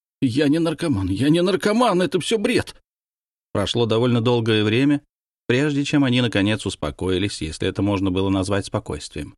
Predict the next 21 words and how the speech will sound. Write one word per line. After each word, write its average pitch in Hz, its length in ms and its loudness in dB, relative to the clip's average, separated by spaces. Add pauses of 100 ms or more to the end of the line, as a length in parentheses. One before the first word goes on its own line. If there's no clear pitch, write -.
(500)
Обоих 90 440 0
била 95 300 2
крупная 95 440 0
дрожь, 113 380 0
они 101 160 0
поминутно 101 480 0
оглядывали 95 480 2
остальные 90 460 0
вены, 110 340 -2 (180)
но, 135 220 4
больше 131 500 0
ничего 135 380 2
не 117 100 2
обнаружив, 110 580 0
пришли 123 360 -2
к - 80 -12
выводу, 104 360 0
что - 280 -8
это 113 240 -4
был 110 160 0
единичный 104 840 0